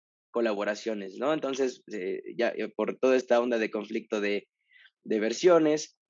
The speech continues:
entonces, de esta manera podemos hacer un equipo backend y un equipo, este, frontend. El frontend se va a dedicar al, a la interfaz gráfica y el backend a ver todas las funciones que hay detrás de, de toda esa Shiny App.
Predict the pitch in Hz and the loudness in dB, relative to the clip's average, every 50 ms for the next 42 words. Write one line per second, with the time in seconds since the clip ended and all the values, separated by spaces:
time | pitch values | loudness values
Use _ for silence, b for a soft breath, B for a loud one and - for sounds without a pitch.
0 | _ - 135 139 135 123 110 - - - 123 131 131 143 135 139 135 131 139 135 | _ -6 -2 -2 0 -2 -2 -4 -2 0 0 2 2 2 0 2 0 0 0 -2
1 | 117 - 120 120 123 123 123 127 120 120 107 - 120 110 113 117 117 107 - - | -2 -2 -2 0 0 0 0 -2 -4 -6 -6 -4 -4 -4 -4 -4 -6 -6 -8 -10
2 | 113 - - 107 101 127 120 120 - 120 127 139 139 - - - 110 113 110 104 | -10 -6 -4 0 2 2 2 2 0 -2 -2 -2 -2 -4 -8 -10 -8 -8 -8 -6
3 | - 110 104 - - 107 107 107 98 92 - - - - - 101 101 - 107 113 | -6 -8 -6 -4 -2 0 0 0 0 -2 -4 -8 -12 -8 -6 -6 -4 0 0 0
4 | 110 - - 107 113 113 104 - - - - - - 120 120 120 120 113 - 107 | 0 0 0 -2 -2 -2 -2 -4 -8 -12 -8 -4 -2 0 0 2 0 0 0 0
5 | 104 110 107 98 98 95 - 107 104 101 104 104 95 - _ _ _ _ - - | 0 0 0 0 -4 -4 -4 -2 -2 0 0 -2 -2 -4 _ _ _ _ -8 -6
6 | 110 101 107 101 123 123 143 165 165 143 170 - - 147 135 123 113 98 117 110 | -6 -4 -2 0 2 2 4 4 4 4 2 2 2 4 4 4 4 2 0 -2
7 | - - 117 120 117 117 - _ _ _ _ _ _ _ _ - 110 113 120 117 | -2 0 0 0 -2 -4 -8 _ _ _ _ _ _ _ _ -4 0 0 0 0
8 | - - 123 120 117 117 110 - 113 104 95 98 - 113 113 113 104 - - 107 | 0 0 0 2 2 2 0 -2 -4 -10 -12 -8 -6 -6 -4 -4 -6 -6 -4 -2
9 | 110 107 101 - 101 101 107 107 95 101 90 92 95 - _ _ - 95 - - | -2 -2 -2 -2 -2 -2 -2 -2 -4 -4 -6 -6 -8 -12 _ _ -6 -6 -6 -2
10 | - 107 104 104 101 101 98 107 98 - - 104 110 139 160 170 165 160 - | -2 0 2 2 2 2 0 -2 -4 -4 -2 -2 -2 0 2 4 4 2 2